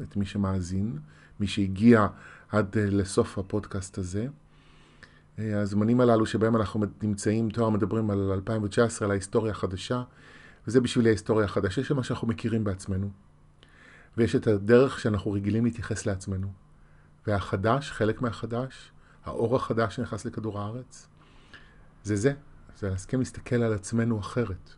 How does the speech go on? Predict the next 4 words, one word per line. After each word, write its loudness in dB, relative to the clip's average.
בעיניים -2
אוהבות, -4
מאפשרות -6
ומחבקות. -10